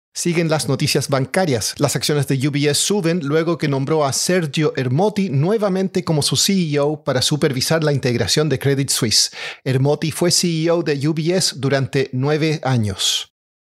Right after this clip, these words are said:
La última crisis bancaria en Estados Unidos nos revela una contradicción, que los bonos del tesoro, vistos como los más seguros del mundo, provocaron, en parte, el colapso. Les explico.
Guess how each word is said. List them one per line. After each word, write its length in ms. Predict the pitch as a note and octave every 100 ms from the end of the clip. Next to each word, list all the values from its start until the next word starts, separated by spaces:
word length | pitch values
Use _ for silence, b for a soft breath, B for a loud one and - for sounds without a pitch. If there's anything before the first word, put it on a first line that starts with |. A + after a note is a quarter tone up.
| _
La 160 | E3+ A3
última 320 | B3+ A#3 A3
crisis 320 | G3 - F3+
bancaria 500 | D3+ C#3+ D#3+ D#3 D3
en 140 | D#3 D#3
Estados 480 | - D3+ C#3+ C3
Unidos 320 | C#3+ C#3 C#3 -
nos 260 | C3+ - -
revela 500 | C#3 C3+ D#3+ D#3+ -
una 280 | D3 D3 C#3
contradicción, 920 | E3 E3+ E3 D#3 D3 - B2 F#2+ F#2+ - B B -
que 140 | D3+
los 160 | C#3+ A#2
bonos 240 | C#3+ C3+
del 140 | C3 A2+
tesoro, 400 | C3 A#3 F3+ G#2+
vistos 340 | D3 - B2+
como 220 | - B2+
los 180 | A#2+ -
más 160 | C#3 C3
seguros 460 | - B2 D#3 C#3
del 140 | - B2+
mundo, 420 | G#3 E3 D#3+ F3+ B B
provocaron, 640 | - G3+ F#3+ D3+ C#3+ C#3+ - _
en 160 | D3 C#3
parte, 420 | B2 G#2+ - D#3 -
el 160 | C3+
colapso. 600 | F3 F#3+ F#3 - G#2 - _ _ _
Les 180 | D3+ D3
explico. 480 | D#3 - C3 F#2